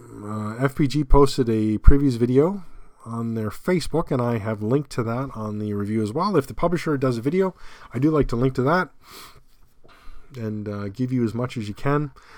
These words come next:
I have talked previously about doing videos of the artist editions, and that's one of the things I talked about on my Patreon, and I am still at a loss as how to do that. I don't know how to present a video review.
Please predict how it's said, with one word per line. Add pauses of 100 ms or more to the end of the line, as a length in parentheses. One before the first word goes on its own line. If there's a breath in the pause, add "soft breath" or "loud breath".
(720 loud breath)
I
have
talked
previously
about
doing
videos
of
the
artist
editions,
and
that's
one
of
the
things
I
talked
about
on
my
Patreon,
and
I
am
still
at
a
loss
as
how
to
do
that.
I
don't
know
how
to
present
a
video (800 loud breath)
review.